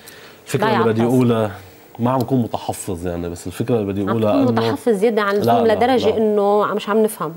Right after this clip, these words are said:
Speaker 2: إيه.
Speaker 1: لا، في جهد لازم يقوم فيه الفصائل، بس لا يجوز تحميل المخيمات مسؤولية العمر الصغير. هيدي هي بكل بساطة. ما في عنوان
Speaker 2: بعد
Speaker 1: اسمه
Speaker 2: عنا دقايق.
Speaker 1: ما في عنوان اسمه المخيمات مشتركة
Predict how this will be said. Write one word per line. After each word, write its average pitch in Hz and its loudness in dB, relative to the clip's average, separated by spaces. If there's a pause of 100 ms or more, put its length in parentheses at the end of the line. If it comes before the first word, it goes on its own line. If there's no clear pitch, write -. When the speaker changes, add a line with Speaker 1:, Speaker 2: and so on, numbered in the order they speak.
Speaker 2:
إيه. 208 0 (440)
Speaker 1:
لا، 104 0
في 127 2 (1400)
جهد 120 0
لازم 113 2
يقوم 120 -2
فيه 123 -2
الفصائل، 107 0
بس 101 -4
لا 123 4
يجوز 113 2
تحميل 107 -4
المخيمات 98 -4
مسؤولية 98 -6
العمر 87 -6
الصغير. 90 -6
هيدي 92 -4
هي 87 -8
بكل 87 -12
بساطة. 78 -14 (1000)
ما 120 2
في 143 2
عنوان 127 2
Speaker 2:
بعد 190 0
Speaker 1:
اسمه - 2
Speaker 2:
عنا 233 2
دقايق. 180 -2
Speaker 1:
ما 151 2
في 175 0
عنوان 135 2
اسمه 127 -2
المخيمات 120 2 (180)
مشتركة 113 0